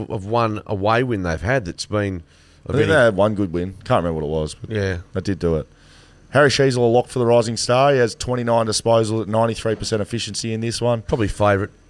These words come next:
Speaker 1: Probably
Speaker 2: Does, does he
Speaker 1: favourite
Speaker 2: win
Speaker 1: still.
Speaker 2: it?
Speaker 1: I think, I mean, I, I'll be honest, I haven't seen enough of, of, of North to, to say that
Speaker 2: Yeah, that's a
Speaker 1: Sheezel's a
Speaker 2: good point.
Speaker 1: standout, but he's, he's, he's favourite. Ashcroft being injured doesn't help. Um, a player like, um, uh,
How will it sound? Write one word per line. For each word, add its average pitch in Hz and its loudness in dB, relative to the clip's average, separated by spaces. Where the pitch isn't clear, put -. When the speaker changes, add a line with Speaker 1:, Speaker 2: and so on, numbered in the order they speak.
Speaker 1:
Probably 127 0
Speaker 2:
Does, - -14
does 101 2
he 135 2
Speaker 1:
favourite 135 2
Speaker 2:
win 156 -2
Speaker 1:
still. - -10
Speaker 2:
it? - -2
Speaker 1:
I 147 -4
think, 160 -4
I - 0
mean, 143 0
I, - -8
I'll 131 2
be 131 2
honest, 95 2
I - 4
haven't 127 0
seen 101 0
enough 87 -2
of, 80 -6
of, 87 -6
of 90 -4
North 98 -4
to, 95 -4
to - -8
say 101 2
that 85 -4
Speaker 2:
Yeah, 82 -2
that's 104 0
a 90 -2
Speaker 1:
Sheezel's 82 -4
a - -2
Speaker 2:
good 120 0
point. 107 2
Speaker 1:
standout, 104 2
but 110 0
he's, 110 -2
he's, 127 -2
he's 135 0
favourite. 139 2
Ashcroft 131 0
being 110 0
injured 104 -4
doesn't 95 0
help. 98 0
Um, 90 -6
a 107 -14
player 117 2
like, 95 2
um, 92 -8
uh, - -10